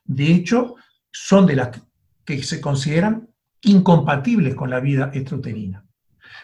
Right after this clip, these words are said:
Pero, sin embargo, muchos de estos niños nacen y a veces viven semanas, meses o años.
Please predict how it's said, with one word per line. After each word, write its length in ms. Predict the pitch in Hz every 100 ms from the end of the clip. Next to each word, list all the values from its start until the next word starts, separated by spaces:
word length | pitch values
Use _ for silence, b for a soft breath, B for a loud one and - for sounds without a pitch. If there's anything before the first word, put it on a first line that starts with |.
| B
Pero, 220 | 202 202
sin 240 | - 220
embargo, 360 | 208 214 277 214
muchos 320 | 170 170 147
de 80 | 139
estos 220 | - 117
niños 520 | 113 113 107 160 - _ _ _ _ -
nacen 640 | 131 160 - - 135 180 _ _ _ _ _ _ B B
y 60 | 143
a 60 |
veces 280 | 160 214 185
viven 540 | 175 180 143 135 - _
semanas, 680 | - 135 147 220 262 - _
meses 520 | 147 175 196 247 - -
o 160 | 147
años. 540 | 208 269 120 101 -